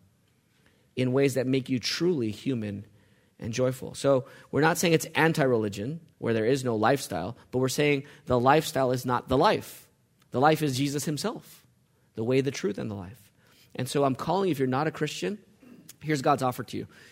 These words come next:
You can have salvation. You can have life. You can have forgiveness from all your sins because we're all condemned for our sins before a holy God. But you can have forgiveness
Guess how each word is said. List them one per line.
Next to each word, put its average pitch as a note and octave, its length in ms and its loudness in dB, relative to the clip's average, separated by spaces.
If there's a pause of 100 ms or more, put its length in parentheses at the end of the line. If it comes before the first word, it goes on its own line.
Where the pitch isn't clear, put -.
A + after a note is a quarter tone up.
You B2 160 2
can F3 140 0
have D3+ 180 0
salvation. A#2+ 720 -4 (260)
You A#2 120 -2
can D#3+ 140 -4
have D3 240 -4
life. B2 380 -8 (200)
You B2 120 -4
can D#3+ 100 -2
have D#3 100 -4
forgiveness C3 600 -6 (160)
from B2 180 -2
all C3 140 2
your D#3 120 0
sins D3 280 -4
because A#2 260 -6
we're B2+ 120 0
all C#3+ 100 2
condemned C#3 380 -2
for D3+ 180 -2
our C#3+ 80 0
sins - 340 -12
before C#3 300 -6
a B2 40 -2
holy B2+ 220 -4
God. G#2 280 -8 (360)
But G#2 180 -6
you C3+ 60 2
can D3+ 120 -4
have D3+ 120 -4
forgiveness B2+ 640 -6